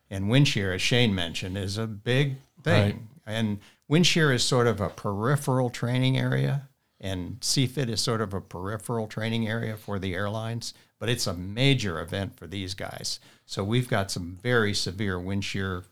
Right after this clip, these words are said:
Speaker 1: profiles that are put in the
Speaker 2: Right.
Speaker 1: and, uh, the combination of the wind shear profiles and the massive changes in the, uh, longitudinal pitch and the weight changes, you know, to lose fourteen thousand pounds in five seconds.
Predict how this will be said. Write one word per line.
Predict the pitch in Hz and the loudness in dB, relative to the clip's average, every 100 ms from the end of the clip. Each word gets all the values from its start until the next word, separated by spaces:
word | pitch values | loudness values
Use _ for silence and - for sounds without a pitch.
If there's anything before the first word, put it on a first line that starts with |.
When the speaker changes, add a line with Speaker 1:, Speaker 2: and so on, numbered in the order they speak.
| _ | _
Speaker 1:
profiles | 113 107 95 95 95 95 | -2 0 2 2 0 -2
that | 92 | -6
are | - | -6
put | - 98 | -6 -2
in | 101 95 | -2 -2
the | 95 95 - - | -6 -10 -18 -4
Speaker 2:
Right. | 107 98 101 - - - | 0 2 0 -8 -20 -8
Speaker 1:
and, | 101 101 92 90 | 0 0 0 -2
uh, | 87 98 127 135 131 | -4 -6 -8 -8 -10
the | |
combination | 98 107 107 104 104 - 98 | -2 0 2 2 0 0 -2
of | 90 - | -4 -8
the | 92 90 87 - _ _ - | -12 -12 -12 -14 _ _ -2
wind | 123 123 | 2 2
shear | 117 | 2
profiles | 113 110 104 113 101 101 101 - - - _ - | 0 0 0 2 4 4 2 -4 -8 -20 _ -8
and | 95 | -6
the | 87 | -4
massive | 90 110 104 101 - | 0 0 0 -2 -4
changes | 117 104 92 98 92 | -2 -2 -2 -4 -4
in | 85 | -6
the, | 85 82 85 82 | -6 -8 -8 -8
uh, | 82 85 101 - | -8 -10 -14 -8
longitudinal | 107 98 - 117 92 82 | -4 -4 -2 -2 -2 -6
pitch | - 104 101 - - - _ _ _ | -4 -4 -2 -4 -6 -8 _ _ _
and | - 104 95 | -8 -6 -4
the | 90 | -4
weight | 98 113 113 | -4 -4 -4
changes, | 101 101 98 104 98 95 - | -4 -2 -4 -4 -4 -4 -4
you | 107 | -2
know, | 92 | -4
to | 87 | -4
lose | 110 104 | -4 -2
fourteen | - 104 107 95 | -2 -4 -2 -2
thousand | 98 95 90 85 | 0 -2 -4 -6
pounds | 107 104 101 | -4 -4 -4
in | 95 | -8
five | - 87 82 | -6 -8 -6
seconds. | 98 101 - 87 - | -6 -6 -8 -12 -12